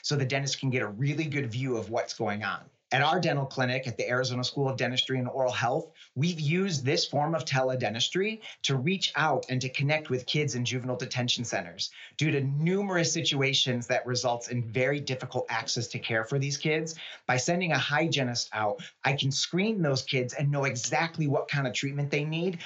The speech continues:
before they come over to the dental school for their dental treatment. This saves time, it saves money, and it allows us to get some very needed care to some very important patients so that they don't continue to have pain or infection.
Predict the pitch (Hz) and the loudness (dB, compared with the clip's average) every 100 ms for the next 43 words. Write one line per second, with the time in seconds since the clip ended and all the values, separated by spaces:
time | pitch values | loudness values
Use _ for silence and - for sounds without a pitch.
0 | - 131 - 156 156 143 143 139 131 127 | -4 -4 0 0 2 0 0 0 2 0
1 | 131 127 120 123 123 - 123 104 101 - | -2 -4 -2 -2 -2 -4 -2 -2 -4 -6
2 | - 147 143 127 123 113 104 - 113 107 | 0 2 2 0 -2 -4 -6 -6 -6 -6
3 | - - - - 139 - 123 - - 160 | -10 -12 -12 -2 -2 2 0 0 0 0
4 | 175 190 185 123 - 127 107 127 135 156 | 2 0 -2 -4 -2 0 0 0 2 2
5 | 170 175 - - 135 131 127 127 143 156 | -2 -4 -10 -4 0 0 0 2 2 2
6 | 123 123 - 120 - 123 113 147 156 156 | 2 -2 -2 -2 -2 -2 0 2 2 2
7 | 147 131 127 - 120 123 147 - - 127 | 0 0 0 0 2 2 0 -4 -6 -2
8 | 123 113 101 98 - _ 170 170 170 151 | -2 -2 -6 -12 -20 _ 0 2 4 2
9 | 135 120 117 127 123 123 117 113 98 95 | 2 0 -2 -2 -2 -2 0 0 0 -2
10 | - - - - 113 123 - 170 151 139 | -6 -8 -10 -6 -2 0 2 0 2 -2
11 | 143 123 123 117 107 110 110 107 - 123 | -2 -2 -2 -4 -4 -2 -2 -4 -2 -2
12 | 113 107 104 98 95 - - - - - | -2 -6 -6 -6 -6 -6 -2 -2 -4 -12